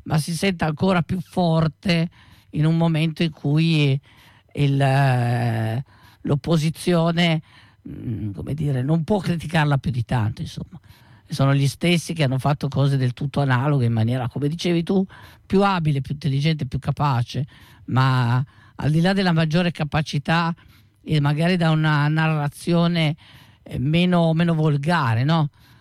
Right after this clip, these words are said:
Eh, di fronte ai morti non ti metti a dire che è colpa loro, come ha fatto Piantedosi. Eh, fai come fece tanti anni fa Letta, che si inginocchia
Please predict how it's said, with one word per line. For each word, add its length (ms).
Eh, 400
di 120
fronte 340
ai 60
morti 460
non 140
ti 100
metti 240
a 40
dire 220
che 80
è 40
colpa 340
loro, 280
come 160
ha 40
fatto 300
Piantedosi. 880
Eh, 680
fai 180
come 180
fece 280
tanti 320
anni 200
fa 140
Letta, 380
che 100
si 140
inginocchia 840